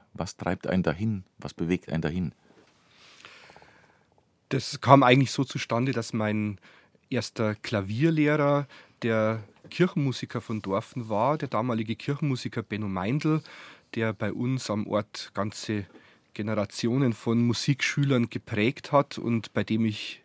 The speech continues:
Speaker 2: Klavierunterricht hatte. Und da war dann der Weg zur Orgel nicht mehr so weit. Nach ein paar Jahren Klavierunterricht hat er mich gefragt, ob ich denn Interesse hätte, Orgel zu lernen. Er würde manchmal einen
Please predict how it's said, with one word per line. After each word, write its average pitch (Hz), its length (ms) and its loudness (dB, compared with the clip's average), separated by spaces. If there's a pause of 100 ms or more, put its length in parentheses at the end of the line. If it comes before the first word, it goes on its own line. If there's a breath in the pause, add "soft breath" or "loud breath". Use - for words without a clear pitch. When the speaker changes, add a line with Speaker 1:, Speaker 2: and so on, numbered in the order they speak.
Speaker 2:
Klavierunterricht 151 760 2
hatte. 147 320 4 (840 loud breath)
Und 131 680 4 (160)
da 110 180 0
war 120 100 6
dann 120 160 2
der 113 160 2
Weg 120 280 0
zur - 240 -2
Orgel 120 260 2
nicht 135 300 0
mehr 117 120 2
so 104 200 -6
weit. 98 360 2
Nach - 300 -6
ein 104 120 -8
paar 104 200 -4
Jahren 107 300 0
Klavierunterricht 131 960 -2 (400 loud breath)
hat - 180 0
er 120 60 2
mich 107 140 -2
gefragt, - 640 2 (380 loud breath)
ob 117 220 -8
ich 110 100 -4
denn 107 160 0
Interesse 107 460 0
hätte, 107 580 0 (160)
Orgel 143 300 4
zu - 180 2
lernen. 135 320 4
Er 110 140 2
würde 117 180 2
manchmal 98 360 0
einen 92 300 -2